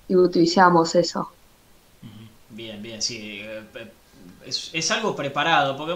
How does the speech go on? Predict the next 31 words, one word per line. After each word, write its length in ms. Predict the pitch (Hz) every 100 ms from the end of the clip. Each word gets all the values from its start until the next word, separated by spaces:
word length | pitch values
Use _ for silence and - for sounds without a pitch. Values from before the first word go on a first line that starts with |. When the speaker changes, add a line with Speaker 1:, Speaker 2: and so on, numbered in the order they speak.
| 190
Speaker 2:
muchas 340 | 202 226 220 226
veces 240 | 233 170
la 100 | 160
gente 360 | - 170 165 147
del 160 | 135
otro 200 | 143 139
lado, 460 | 127 143 143 143 135 - - - -
eh, 360 | 123 120 120 120
al 160 | 131 147
no 100 | 175
estar 280 | 175 180
informada, 760 | 175 139 123 123 143 147 143 -
piensa 460 | 135 143 135 123
que, 420 | 113 139 151 139 - - -
eh, 280 | 117 117 110
ustedes 640 | 117 110 147 147 135 127
van 140 | 135
a 40 | 135
entrenar 300 | 131 139 139
un 60 |
par 140 | 135 131
de 100 | 139
veces, 300 | 160 151 -
entran 340 | 139 131 127
a 40 | 127
la 80 |
cancha 540 | 135 147 143 143 139 135
y, 340 | - 120 117
y 40 | 120
ya 140 | 131
está, 400 | 120 139 127 127